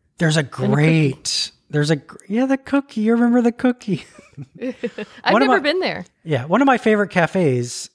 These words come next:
Speaker 1: So whenever I do my day tours, we always include Saint John Lateran. And so just when, when I finish,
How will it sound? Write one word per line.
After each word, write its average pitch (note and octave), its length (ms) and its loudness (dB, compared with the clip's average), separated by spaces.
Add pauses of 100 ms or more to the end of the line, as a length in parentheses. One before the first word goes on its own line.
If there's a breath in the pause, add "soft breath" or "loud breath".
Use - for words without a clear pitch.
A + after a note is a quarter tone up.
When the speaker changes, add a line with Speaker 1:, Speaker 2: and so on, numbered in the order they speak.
(140)
Speaker 1:
So - 160 -2
whenever G#3 480 2
I E3 80 4
do D#3+ 100 0
my D3 140 2
day B2 180 0
tours, A2 340 -6
we B2+ 100 -4
always A#2+ 260 -2
include A2+ 380 -8
Saint A#2+ 220 -6
John G#2+ 160 -8
Lateran. C#3+ 480 0 (600)
And C3 640 0 (260)
so - 160 -2
just - 560 -2 (120)
when, D#3+ 260 -2
when D3+ 120 2
I C#3+ 80 2
finish, D3 640 0